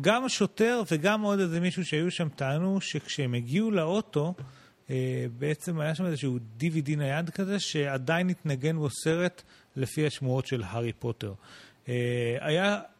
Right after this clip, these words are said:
עד אחר שהכחיש שהיה דבר כזה, וטען שבעצם לא היה די וי די, ולכן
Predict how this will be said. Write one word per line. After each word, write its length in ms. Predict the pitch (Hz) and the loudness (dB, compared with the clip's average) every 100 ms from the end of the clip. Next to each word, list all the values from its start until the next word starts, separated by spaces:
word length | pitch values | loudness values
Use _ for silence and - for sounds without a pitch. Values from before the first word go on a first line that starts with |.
| - | 0
עד 160 | 196 | 4
אחר 400 | 196 - 190 190 | 4 4 4 4
שהכחיש 760 | 170 - 143 139 - 185 202 - | 2 0 0 0 2 2 2 -2
שהיה 240 | 175 185 180 | -2 2 2
דבר 300 | 180 190 190 | 2 2 2
כזה, 340 | 202 190 214 165 | 0 0 -2 0
וטען 420 | 139 - 139 135 | -2 -2 -2 -2
שבעצם 460 | - 117 117 123 | -4 -6 -6 -4
לא 80 | 113 | 0
היה 160 | 185 208 | 2 2
די 160 | 185 | 0
וי 120 | 196 208 | -4 -2
די, 120 | 208 | -2
ולכן 360 | 160 - 151 | -4 -4 -4